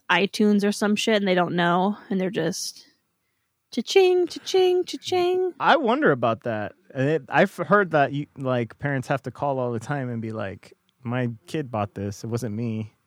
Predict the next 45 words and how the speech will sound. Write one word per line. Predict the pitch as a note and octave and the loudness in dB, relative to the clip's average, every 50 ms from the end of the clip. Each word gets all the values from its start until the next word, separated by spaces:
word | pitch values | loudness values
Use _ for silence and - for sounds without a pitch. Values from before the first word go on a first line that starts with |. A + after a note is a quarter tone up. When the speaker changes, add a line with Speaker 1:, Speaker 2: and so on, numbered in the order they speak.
| _ _ _ _ _ _ _ _ _ _ - - - - - _ _ _ _ _ - - | _ _ _ _ _ _ _ _ _ _ -20 -20 -20 -20 -20 _ _ _ _ _ -6 -2
Speaker 1:
I've | - A3 B3+ - | 0 0 2 2
had | D4 C4 | 2 2
people | - C4+ A3+ A#3+ A3+ | 2 2 2 2 2
do, | G3 A#3 A3 | 2 2 2
like, | - A3 A3 - - | 4 2 0 2 0
when | G#3+ G#3 | 0 2
I | G#3 G#3+ | 2 4
worked | A3+ A#3+ B3 A#3 - | 4 2 2 0 0
for | - G#3+ | -2 -2
these, | G3+ F#3 G3+ G3+ F#3+ G#3 | 0 2 2 2 2 2
like, | F#3+ F3+ F3+ - | 0 -2 -2 -4
food | - - - - - - - G3+ G#3+ G3+ F#3+ | -8 -20 -20 -20 -6 2 4 4 4 4 2
delivery | A3 G#3 G#3+ G#3+ G3+ - G#3 G#3 G#3 G#3 G#3 G#3 G#3 G3+ G3+ - | 0 2 2 2 2 2 2 2 4 4 4 4 2 0 0 -2
places, | - A#3 A3 A3+ A3 - B3 B3 B3 C4 C4+ - - _ _ - - - - - - - _ _ - | 0 2 2 2 2 2 0 2 2 2 0 -4 -10 _ _ -20 -20 -20 -20 -20 -20 -20 _ _ -6
somebody | - - A#3 A3 A3+ A3+ | 2 2 4 6 6 4
would | G#3 G#3+ | 4 2
call | - A3 G#3 G#3 | 2 4 4 4
and | G#3 | 4
be | G3+ G3 | 4 4
like, | F#3 F#3 - | 4 4 4
"I | F#3+ | 4
have | G3 F#3+ D#3+ | 2 4 4
all | D#3 F#3+ G#3 | 4 4 6
these | G3+ G#3+ G#3 - - | 4 2 0 0 -2
charges | - - A3+ G#3+ G#3 G3+ F3+ F#3 F3+ E3 D#3 D3+ F#3 F3+ - - - - - _ - - | 0 2 4 4 4 2 2 0 0 2 2 0 -2 -4 -6 -10 -14 -18 -20 _ -2 0
in | G3+ G3+ G3 G3+ | 2 4 6 6
Minneapolis." | G#3 G#3 G3+ F#3+ F#3+ F#3+ F#3+ F#3+ - F#3+ D#3 C#3 A2+ C3 F3+ - - - - - - _ _ _ _ _ _ _ _ _ _ _ _ _ _ _ - | 6 4 4 4 4 2 2 2 0 -2 -2 0 0 0 -2 -4 -6 -8 -10 -12 -14 _ _ _ _ _ _ _ _ _ _ _ _ _ _ _ -6
And | - G#3 | -2 2
I'm | G3+ G3 G3 | 2 4 4
like, | G3 F#3+ F3+ F3+ F3+ _ - - - - - - - - - | 4 4 4 2 2 _ -6 -20 -20 -20 -20 -20 -20 -12 -4
and | - G3 G3+ | 0 2 2
the | G3 F#3+ | 2 2
first | - A3 G#3+ G#3+ - - | 4 4 4 4 4 2
question | A#3 G#3+ G3+ - - F#3+ | 2 2 2 2 0 0
always, | F#3 F#3 F3+ F3 F3+ E3 - | 2 2 2 0 -2 -2 -2
like, | D#3+ E3 - - | -6 -6 -6 -2
"Do | - F#3+ | 0 2
you | G3 | 4
have | G3 F#3+ F#3+ F3+ | 4 4 2 2
a | F#3+ | -2
kid | - - - G#3 G3 F#3+ F#3+ F#3 | -6 -4 0 2 2 2 2 0
in | - - F#3+ G3 | -2 -4 -6 -6
college | - - G3+ G3 F3+ E3 C#3+ C#3 - - - - - - - | -2 0 2 2 2 2 0 -2 -4 -6 -8 -8 -8 -6 -4
in | F#3+ F#3 | -4 -2
Minneapolis?" | F3 E3+ F3 F3 E3+ F3 - - - - - - - - - - - | -2 -2 -2 -2 -2 -4 -4 -4 -4 -4 -4 -4 -4 -4 -4 -6 -8